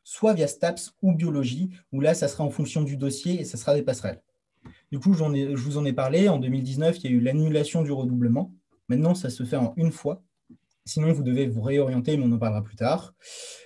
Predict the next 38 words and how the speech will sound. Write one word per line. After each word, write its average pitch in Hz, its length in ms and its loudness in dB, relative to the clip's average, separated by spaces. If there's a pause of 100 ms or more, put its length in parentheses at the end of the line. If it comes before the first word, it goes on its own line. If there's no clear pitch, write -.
(280)
Concernant 202 380 6
les 180 220 8
études, 143 480 -4 (160)
euh, 123 360 0
faut 131 160 -6
savoir 180 360 2
que 151 100 -6
les 135 220 -2
études 143 240 -4
de 147 80 0
médecine 143 420 4
sont 156 160 -2
divisées 135 300 -2
en 139 100 2
trois 131 200 0
cycles. - 280 0
On 131 160 -6
en 123 80 0
parlait 139 220 0
au 147 80 0
tout 135 160 -8
début. 170 420 2 (300)
Euh, 113 320 2 (320)
la 120 100 0
première, 175 460 4
deuxième, 160 320 2
troisième 156 420 2
année, 165 160 2
c'est 147 140 -4
le 123 60 -4
premier 139 260 -2
cycle. 196 340 -2
C'est - 180 -4
beaucoup 147 480 0 (420)
de 123 80 -6
la 123 180 4
science 185 320 2
fondamentale, 170 760 4